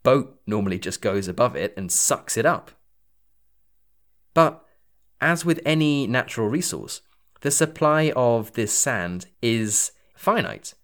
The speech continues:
and it's getting harder and harder to find, or at least harder and harder to find legally. What this has meant is it has led to the emergence of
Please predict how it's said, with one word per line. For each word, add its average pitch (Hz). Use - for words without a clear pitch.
and 120
it's -
getting 110
harder 104
and 107
harder 92
to -
find, 151
or 127
at 90
least 101
harder 110
and 95
harder 95
to 101
find 87
legally. 98
What 165
this -
has 107
meant 120
is 113
it 101
has 123
led 135
to 117
the 104
emergence 104
of 92